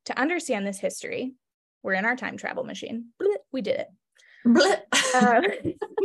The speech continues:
Speaker 1: to ancient Egypt. So ancient Egyptians were among the first to revere black cats. Uh, they believed these felines were sacred,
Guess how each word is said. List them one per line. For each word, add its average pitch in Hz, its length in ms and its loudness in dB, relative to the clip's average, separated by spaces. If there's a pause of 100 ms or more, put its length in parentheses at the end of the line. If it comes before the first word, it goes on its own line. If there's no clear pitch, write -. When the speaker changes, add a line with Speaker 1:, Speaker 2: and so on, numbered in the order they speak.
(1000)
Speaker 1:
to 262 380 4
ancient 277 300 0
Egypt. - 380 -10 (840)
So - 180 0
ancient 302 320 0
Egyptians 247 420 -2
were 214 120 -4
among 208 220 -4
the 202 80 -6
first 214 400 -4
to 208 100 -6
revere 196 640 -2 (380)
black - 220 -4
cats. - 460 -12 (920)
Uh, 214 160 2
they 208 160 4
believed 214 340 0
these 226 220 -10
felines 208 460 -2
were 196 100 -6
sacred, 247 440 0